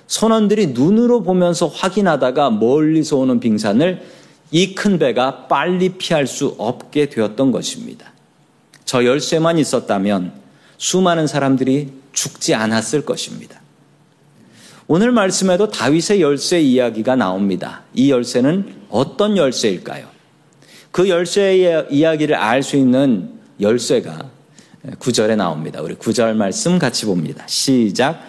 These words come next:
"보라, 사탄의 땅, 곧 자칭 유대인이라 하나 그렇지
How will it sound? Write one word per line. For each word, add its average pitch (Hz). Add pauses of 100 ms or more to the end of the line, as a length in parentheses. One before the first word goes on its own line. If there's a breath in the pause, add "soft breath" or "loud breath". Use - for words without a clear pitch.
(380 loud breath)
"보라, 107
사탄의 135 (120)
땅, -
곧 110
자칭 104
유대인이라 113
하나 107 (280 loud breath)
그렇지 110